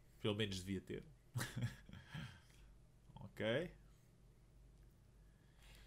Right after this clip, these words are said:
Eu estou a fazer isto assim neste formato que é para vocês verem exatamente como é que isto funciona. Teste de ligação concluído.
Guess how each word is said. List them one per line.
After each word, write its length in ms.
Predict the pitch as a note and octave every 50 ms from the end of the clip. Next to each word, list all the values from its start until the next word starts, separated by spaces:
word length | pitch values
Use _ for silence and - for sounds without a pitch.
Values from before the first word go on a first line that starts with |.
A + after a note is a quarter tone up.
| - - -
Eu 60 | B2
estou 200 | B2+ - F#3+ G3
a 40 | F3+
fazer 260 | F#3+ F3+ D3+ F#3 F3+
isto 280 | F3+ E3+ - - -
assim 160 | D#3+ B2+ F3 E3
neste 260 | D#3+ E3 D#3 - -
formato 320 | - D3+ C#3+ D#3 D#3 D3+
que 60 | E3
é 20 | D#3+
para 80 | D3+
vocês 260 | D3+ D#3+ C3 D#3 D3+ C3
verem 200 | C3+ D3+ D3+ D3+
exatamente 480 | C3 C3+ D3+ C#3+ - D3+ C#3 D3 B2+
como 120 | - C#3+ D3
é 40 | C3+
que 80 | C3
isto 80 | C3 -
funciona. 480 | - C#3+ C#3 - A#2+ A2 G2+ F#2+ F#2+ - - -
Teste 200 | D#3 D#3 D#3 -
de 60 | D3
ligação 280 | C3+ C#3+ C3 D3 C3+
concluído. 520 | B2 C3+ B2 C3 C3+ C3 C#3+ E3+ G#3 A3